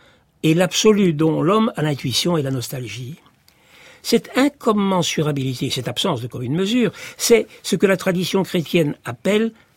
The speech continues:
la crainte de Dieu, non pas la peur, mais l'effroyable vertige qui saisit la conscience lorsqu'elle réalise la contradiction absolue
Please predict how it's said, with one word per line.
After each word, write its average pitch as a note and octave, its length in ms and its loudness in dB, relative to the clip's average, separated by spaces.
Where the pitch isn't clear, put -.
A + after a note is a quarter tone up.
la A2+ 100 -6
crainte E3+ 360 -2
de D3+ 80 -4
Dieu, A#2+ 180 -4
non F#2+ 120 -8
pas - 80 -6
la C#3 100 0
peur, G#3+ 600 2
mais D#3 120 2
l'effroyable G3 800 2
vertige F3 580 0
qui C3+ 140 -4
saisit E3 380 2
la D3 100 0
conscience F#3+ 640 -2
lorsqu'elle - 300 2
réalise F3+ 440 0
la C#3 120 -2
contradiction F3 680 -2
absolue G3 640 2